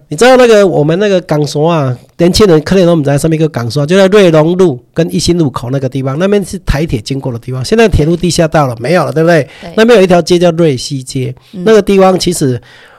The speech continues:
Speaker 1: 我们现在是轻轨站的站，整个在机房的地方。那时候当年啊，我们想说，“哎，市长啊，现在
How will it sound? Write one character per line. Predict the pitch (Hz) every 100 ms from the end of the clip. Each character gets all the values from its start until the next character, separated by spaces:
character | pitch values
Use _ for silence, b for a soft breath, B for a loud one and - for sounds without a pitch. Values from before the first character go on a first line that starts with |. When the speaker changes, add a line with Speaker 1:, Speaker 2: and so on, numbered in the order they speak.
| B
Speaker 1:
我 | 147
们 | 165
现 | 180
在 | 202
是 | 185
轻 | 175 - 175
轨 | 165
站 | - 170 135
的 | 123 - _ _
站， | - 160 127 -
整 | - 127
个 | 135 135
在 | 139 156
机 | 147 - 160 165
房 | - 101
的 | 110
地 | 135 131
方。 | 131 123 B B B B B B - 196
那 | 202
时 | 180
候 | 185
当 | 175 170
年 | 160 123
啊， | 131
我 | 131 139
们 | 170
想 | 151
说 | 160 208
，“哎， | 233 190
市 | - 226
长 | 170 147
啊， | 208
现 | 247
在 | 247 226